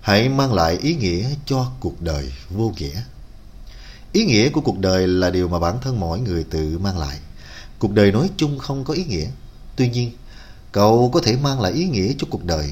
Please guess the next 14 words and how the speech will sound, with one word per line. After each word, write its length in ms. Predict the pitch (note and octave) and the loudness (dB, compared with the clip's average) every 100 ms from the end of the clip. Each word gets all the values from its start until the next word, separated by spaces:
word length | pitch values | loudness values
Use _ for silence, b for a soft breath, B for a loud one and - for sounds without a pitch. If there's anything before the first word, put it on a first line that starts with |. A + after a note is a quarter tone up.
| C2+ | -6
không 260 | - A2 | -6 -4
ai 180 | G2+ G#2+ | -2 -4
khác 260 | - A#3 A3+ - B B - | -4 -6 -8 -12 B B -12
ngoài 360 | D#2 D#2+ D2 C2+ C2 | -6 -2 -2 -6 -4
chính 200 | G#3 A3+ | -4 -2
cậu, 260 | D#2 C#2+ - - - B B B | -4 -6 -8 -16 -18 B B B
để 240 | F#2+ F#2+ B2 | 2 2 4
có 80 | F3+ | 0
thể 240 | - D#2+ C3 | 0 -4 -2
mang 180 | C#3+ C#3 | -2 -2
lại 220 | E2 D2 - - | -2 -4 -10 -6
ý 140 | E3+ D#3 | -4 -2
nghĩa 260 | D#2 C#2+ C3 D#3 - - | -4 -4 -6 -10 -12 -4
cho 320 | B2+ A2+ | -2 -2